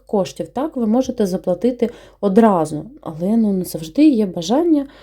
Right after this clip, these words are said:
платити з картою одразу, зрозуміло. Тож, поки що з розеткою ми кажемо "па-па", але кому актуально, якщо плануєте щось на розетки купувати, якщо ви користуєтесь Водафонами,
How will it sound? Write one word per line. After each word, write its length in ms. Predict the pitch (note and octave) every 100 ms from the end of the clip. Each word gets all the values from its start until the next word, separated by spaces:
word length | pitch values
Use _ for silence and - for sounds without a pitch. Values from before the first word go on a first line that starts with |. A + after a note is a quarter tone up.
| - - -
платити 440 | G3+ G#3 A#3+ F#3
з 80 | -
картою 580 | C4 F4+ - B3+ A3 F#3
одразу, 760 | F3 F#3+ C#4 D4 A3+ G3+ F3 - _ _ _ _ _ -
зрозуміло. 720 | - F#3+ F#3+ F#3 E3 E3+ F3 F#3 _ - - - _ _ _
Тож, 480 | B3+ G#3+ F3 - - _ _ _ _ _ _ _ _ _ -
поки 300 | G3 B3+ B3
що 340 | - G#3 F#3
з 60 | F3+
розеткою 560 | G#3+ A3+ G#3+ - F#3
ми 100 | F3+
кажемо 360 | F3 F3+ E3+ E3+
"па-па", 380 | F#3 F3+ D#4+ F4
але 260 | F#3+ G#3 A3
кому 260 | G#3+ G#3+
актуально, 640 | G#3 - A#3 D4+ D4 B3 G#3+ - - -
якщо 220 | - A3+
плануєте 400 | G#3+ G#3 G3 F#3
щось 260 | - F3+
на 80 | F#3
розетки 420 | F#3 F#3+ F3 -
купувати, 680 | E3 D#3+ F3+ F3 B3 B3+ F#3+
якщо 580 | E3+ E3 E3+ F3 - G3+
ви 100 | F3
користуєтесь 640 | E3+ F3 E3+ - D#3+ E3 -
Водафонами, 640 | E3+ F3 C4+ E4 A3